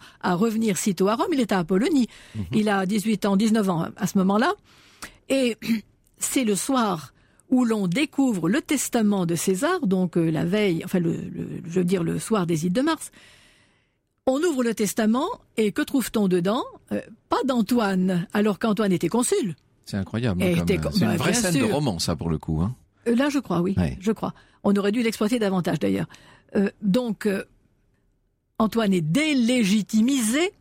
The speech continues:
Speaker 1: alors que jusqu'à présent, c'était lui, euh, le, le candidat au mérite.
Speaker 2: Eh oui.
Speaker 1: Octave n'avait pas fait grand-chose, il n'avait même rien fait, il était, faisait ses études à Apollonie. Alors que Antoine, tout de même, a des états de service.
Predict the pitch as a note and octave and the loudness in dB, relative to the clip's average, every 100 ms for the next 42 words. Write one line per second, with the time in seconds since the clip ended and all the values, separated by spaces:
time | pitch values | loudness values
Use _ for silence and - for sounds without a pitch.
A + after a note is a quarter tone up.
0 | _ _ _ - - D4+ G4 F4+ F3 - | _ _ _ -20 -8 0 2 2 -2 -2
1 | A#3 F#3+ A#3+ - G3+ E3+ F#3+ F#3+ F4 - | 0 0 -2 -2 -4 -2 -2 0 -2 0
2 | B3+ G#3 F3+ D4 A#4 - _ _ _ G#3 | 0 0 0 0 -2 -8 _ _ _ 0
3 | G3+ G3 F#3+ F#3 F3+ E3+ - G3+ G3+ A#3+ | 2 2 0 0 0 -2 -4 0 0 2
4 | A#3 G3+ F#3+ C4 - C4 B3 G#3 A#3+ D#4+ | 2 2 2 0 0 0 2 2 2 0
5 | F4+ - F3+ D#3 - E2+ - - - - | -2 -4 -6 -6 -4 -2 0 0 -2 0
6 | B3+ G3+ E3+ E3+ E3+ G#3 G3 C#4 - C#4+ | 0 0 0 -2 -2 -2 0 0 0 0
7 | F#3+ D#3+ D3 D3 F3 F3 G3+ F3+ F#3 G3 | 0 -2 -4 -6 -2 0 0 0 0 2
8 | F3 F#3 A3+ E4+ C#4 B3+ G#3 C4+ C#4 B3+ | 2 2 2 0 0 0 0 0 2 2
9 | B3 A#3 B3 F#3+ E3+ F#3+ F#3+ F3+ E3+ - | 0 2 0 2 0 0 2 0 -2 -12
10 | - - - - B3+ B3 - A3 F#3 - | -20 -20 -10 -2 0 -2 -2 -2 -2 -2
11 | F#3 D#3+ G4+ A#3+ G#3 F#3+ C4 E4+ B3 - | -2 0 -2 2 2 4 2 0 -4 -10
12 | - - A3+ G3 F#3 A3+ G3+ E3+ - A3+ | -20 -2 0 0 0 0 -2 -2 -2 0
13 | D4 C#4+ - | 0 0 -4